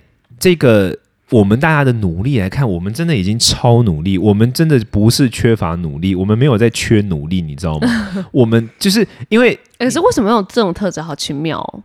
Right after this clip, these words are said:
Speaker 1: 台湾人吗？
Speaker 2: 对啊。
Speaker 1: 台湾人很勤奋哦。
Speaker 2: 就是有被定义出来的嘛，就是因为我们以前过怎么样的生活，然后我们就，就是，是有一个，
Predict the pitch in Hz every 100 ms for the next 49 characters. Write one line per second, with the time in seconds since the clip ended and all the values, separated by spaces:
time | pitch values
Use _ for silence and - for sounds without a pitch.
0 | - 117 123 104 76 80 _ _ 247 220
1 | 175 214 247 135 117 127 127 87 - _
2 | _ _ _ _ _ _ _ _ 349 466
3 | 392 226 202 247 233 226 214 202 - 185
4 | 160 139 82 62 - 254 269 277 294 240
5 | 185 170 170 175 170 202 180 135 160 156
6 | 165 160 165 139 147 143 - 101 160 135
7 | 76 - - 277 285 320 247 190 196 185
8 | 170